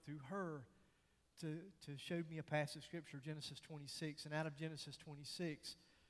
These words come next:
God confirmed that he wanted us to plant a church and that the name of this church would eventually be Spring Well. Comes right out of Genesis twenty-six. And so God has used her over the years to teach me the most important lessons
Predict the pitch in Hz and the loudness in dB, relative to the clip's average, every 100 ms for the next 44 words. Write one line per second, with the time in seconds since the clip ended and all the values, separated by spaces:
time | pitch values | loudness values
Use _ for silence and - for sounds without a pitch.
0 | - 156 156 - 143 202 254 151 123 - | 6 8 8 4 0 4 4 2 -4 -18
1 | - - _ _ - 143 143 147 143 139 | -20 -20 _ _ -4 0 2 0 0 -2
2 | 135 123 - - 135 127 - 156 156 151 | 0 0 -4 -6 -4 -4 0 0 0 -4
3 | 143 139 139 143 143 131 131 - 139 139 | -12 -10 -4 -4 -4 -6 -8 -4 -6 -6
4 | 139 127 131 139 - 135 135 135 - 143 | -10 -8 -8 -10 -8 -6 -4 -4 -6 -6
5 | 139 143 139 131 - 127 135 135 135 131 | -6 -2 0 0 -4 -10 -4 -2 0 -2
6 | 127 135 131 - - 143 131 135 151 139 | -6 -10 -8 -10 -12 -14 -12 -10 -10 -12
7 | - - - - - - _ - - _ | -14 -18 -20 -20 -20 -20 _ -20 -20 _
8 | _ - - _ - - 147 147 151 185 | _ -20 -20 _ -20 -10 -6 -4 6 8
9 | 185 156 156 180 180 - 156 156 160 151 | 8 6 2 -2 -2 -2 0 0 -2 -2
10 | 160 165 156 - - 196 - 160 151 160 | 0 2 2 -2 -4 -4 -4 -6 -2 -2
11 | 151 147 139 - 233 226 175 - 143 131 | -2 -6 -12 -4 0 0 -2 -6 -4 -4
12 | - 131 147 - | -6 -10 -12 -12